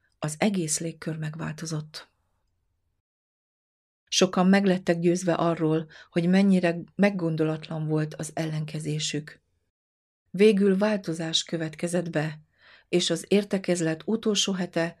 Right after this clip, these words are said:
valóban más lelkületről tanúskodott. Fáradtan és kimerülten Ellen White az értekezlet utolsó hétvégéje előtt távozott Beckley Creekből. Az utolsó beszéd után úgy érezte, hogy teljesítette kötelességét.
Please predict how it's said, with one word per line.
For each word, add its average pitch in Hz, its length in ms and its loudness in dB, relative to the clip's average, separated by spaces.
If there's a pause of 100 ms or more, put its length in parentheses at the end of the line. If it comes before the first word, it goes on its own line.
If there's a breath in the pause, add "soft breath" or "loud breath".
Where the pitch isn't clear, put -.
(120)
valóban 165 580 0
más 156 340 -4
lelkületről 151 720 -8
tanúskodott. 151 960 -10 (2500)
Fáradtan 196 540 4
és 175 180 2
kimerülten 170 760 2
Ellen 170 340 0
White 165 300 -4
az 156 180 -6
értekezlet 180 720 -2
utolsó 190 480 0
hétvégéje 165 680 0
előtt 165 440 -2 (360 loud breath)
távozott 170 580 0
Beckley - 320 -10
Creekből. 151 580 -6 (720 loud breath)
Az 190 220 2
utolsó 202 500 4
beszéd 175 440 2
után 170 400 -6
úgy 202 280 0
érezte, 170 520 -4
hogy 170 380 -8
teljesítette 156 760 -4
kötelességét. 151 1000 -4